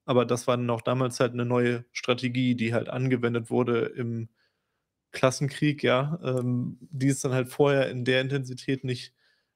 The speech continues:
äh, gab. Und dann war das halt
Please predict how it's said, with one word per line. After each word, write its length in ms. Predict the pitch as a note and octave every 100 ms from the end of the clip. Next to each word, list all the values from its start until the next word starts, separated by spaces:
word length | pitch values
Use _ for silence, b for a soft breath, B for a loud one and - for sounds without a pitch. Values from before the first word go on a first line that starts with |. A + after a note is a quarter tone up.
| _
äh, 320 | D3 B2 B2 - - A#2+
gab. 360 | A#2 D3 D#3
Und 260 | C3 B2 B2
dann 400 | A#2+ B2 B2+ E3
war 180 | C#3+ B2
das 180 | B2 -
halt 160 | B2